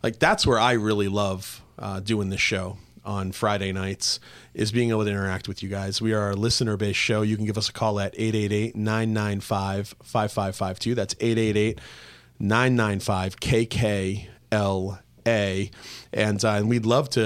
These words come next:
answer any of your questions having to do with, um, I don't know, ethics, values, religion, of course, anything to do with apologetics or anything that we're gonna be talking about,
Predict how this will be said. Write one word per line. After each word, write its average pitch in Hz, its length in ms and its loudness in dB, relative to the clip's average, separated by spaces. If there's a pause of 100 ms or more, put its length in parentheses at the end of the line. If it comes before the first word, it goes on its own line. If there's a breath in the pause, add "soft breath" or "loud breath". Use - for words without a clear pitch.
(160)
answer 113 260 0
any 117 180 2
of 113 40 2
your 107 80 0
questions 107 420 -2
having 101 240 -2
to 95 40 -2
do 104 80 0
with, 98 240 -4
um, 95 380 -4 (380 loud breath)
I 117 60 2
don't 110 120 2
know, 104 160 0
ethics, 104 420 -2
values, 101 560 0
religion, 101 640 -2 (320 loud breath)
of - 120 -8
course, 113 560 2
anything 110 320 -2
to 107 40 0
do 104 80 -2
with 101 120 -4
apologetics 107 920 0
or 107 260 2
anything 147 280 2
that 151 100 0
we're 147 80 2
gonna 147 120 2
be 143 60 2
talking 139 320 0
about, 139 240 0